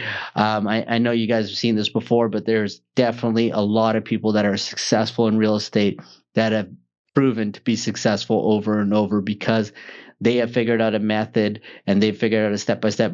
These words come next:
blueprint in, in a way that they've been able to find these off-market deals, find these types of deals that continuously make them a lot of money.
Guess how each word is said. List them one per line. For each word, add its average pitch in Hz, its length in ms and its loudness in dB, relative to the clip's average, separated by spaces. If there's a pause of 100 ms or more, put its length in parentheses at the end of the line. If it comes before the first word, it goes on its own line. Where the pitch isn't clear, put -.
blueprint 104 580 0
in, 101 480 0
in 107 140 2
a 104 60 2
way 107 240 2
that 101 340 -2 (580)
they've 113 180 4
been 113 140 2
able 110 300 0
to 104 500 0 (760)
find 123 380 2
these 113 260 -2
off-market 110 960 -2
deals, 139 540 2
find 120 280 -2
these 110 140 -2
types 110 300 -2
of 101 80 -4
deals 110 380 2
that 107 280 2 (380)
continuously 120 1040 0
make 104 320 0
them 104 160 2
a 101 40 2
lot 98 260 2
of 101 80 0
money. 101 400 -2